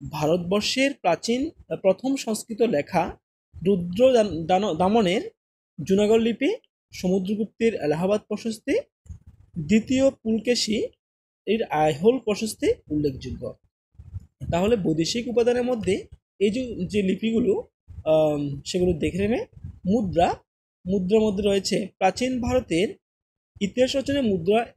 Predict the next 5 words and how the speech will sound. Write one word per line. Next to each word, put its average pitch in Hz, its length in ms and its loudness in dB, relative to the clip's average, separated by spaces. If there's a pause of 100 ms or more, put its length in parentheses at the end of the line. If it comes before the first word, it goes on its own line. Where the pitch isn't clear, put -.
এক - 180 -2
অন-, 160 180 -4
অনবদ্য 208 840 0 (100)
দলিল। 143 340 -2 (600)
মুদ্রা 226 640 2